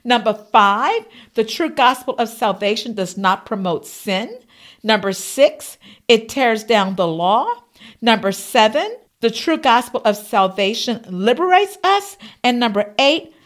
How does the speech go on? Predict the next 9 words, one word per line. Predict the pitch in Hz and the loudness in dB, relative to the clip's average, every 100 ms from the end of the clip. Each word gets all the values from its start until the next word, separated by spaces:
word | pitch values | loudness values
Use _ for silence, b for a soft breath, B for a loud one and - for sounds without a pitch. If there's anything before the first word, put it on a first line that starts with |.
| b - | b -4
the | |
true | 214 - 302 | -4 -4 -4
gospel | 294 240 240 - 233 - | 0 0 0 -4 -4 -2
of | 220 | -2
salvation | 220 240 226 220 202 202 220 214 B B | 0 0 0 0 -4 -4 -6 -8 B B
unites | 202 214 202 202 208 - - | -4 -2 -2 -4 -6 -10 -6
us | 175 175 - - _ | -4 -4 -10 -20 _
with | 240 247 - | 0 2 -2
Christ. | - - 180 143 - - - | -10 -4 -4 -6 -14 -18 -20